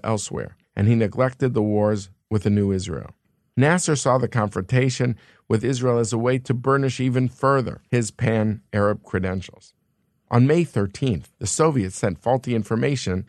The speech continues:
to Egypt and Syria, saying that Israel was amassing troops on the Syrian border. Nasser sent troops into the Sinai Desert in retaliation. He also confined the peacekeepers to their base and then removed them entirely. On May twenty-first,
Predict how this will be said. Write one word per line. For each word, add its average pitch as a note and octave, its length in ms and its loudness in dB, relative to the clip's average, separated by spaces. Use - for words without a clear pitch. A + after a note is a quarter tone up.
to E3 180 4
Egypt G2 360 -2
and C3 220 0
Syria, F#2 460 -2
saying C#3 340 2
that A#2 140 -2
Israel C#3+ 320 0
was A2 120 0
amassing A2+ 520 0
troops F2+ 420 -6
on G#2 240 0
the F#2+ 80 -4
Syrian G#2 400 0
border. F2 400 -6
Nasser D#3+ 420 2
sent A2+ 380 -2
troops - 320 -2
into A2+ 220 0
the G2 100 -4
Sinai G2+ 540 2
Desert F#2+ 420 -2
in F#2 140 -2
retaliation. D#2+ 800 -6
He A#2+ 140 2
also D3+ 300 2
confined A2+ 500 0
the G2 60 -2
peacekeepers G#2+ 800 -4
to - 100 -6
their D#2+ 160 -4
base G#2+ 420 -4
and G2 220 0
then C#3 180 2
removed A2 420 2
them G2 180 0
entirely. - 600 -6
On G#2 140 4
May C#3+ 160 4
twenty-first, C3 800 0